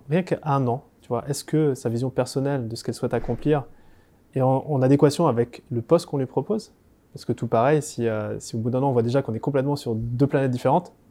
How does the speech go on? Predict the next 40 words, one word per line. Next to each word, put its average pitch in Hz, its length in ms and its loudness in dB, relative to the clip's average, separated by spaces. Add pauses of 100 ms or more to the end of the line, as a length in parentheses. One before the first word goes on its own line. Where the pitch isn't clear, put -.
(200)
ça - 140 -10
sert 131 80 4
à - 20 4
rien 135 80 2
d'investir 120 360 -2
dans 120 80 -2
la 113 80 -2
relation 113 300 -2
de 117 60 -2
démarrage. 120 340 -2 (640)
Puis - 80 -2
après, 135 180 0
effectivement, 139 320 -2
les 123 100 2
compétences. 143 600 -4 (480)
Et, 120 160 0
euh, 110 180 0 (260)
moi, 143 120 0
j'aime 131 160 4
beaucoup 131 220 0
cette, - 240 -4
euh, 117 280 2 (140)
cette - 200 -8
phrase 151 260 2
qui 127 240 -4
est, 123 40 4
euh, 113 200 0 (520)
qui - 120 -6
est - 40 0
de 113 340 -2 (640)
travailler 143 320 4
avec 156 120 6
des 135 100 4
gens 156 120 2
avec 131 140 0
qui - 80 -6
on 135 60 -2
a 113 60 0
déjà 120 200 -2
travaillé. 110 300 -8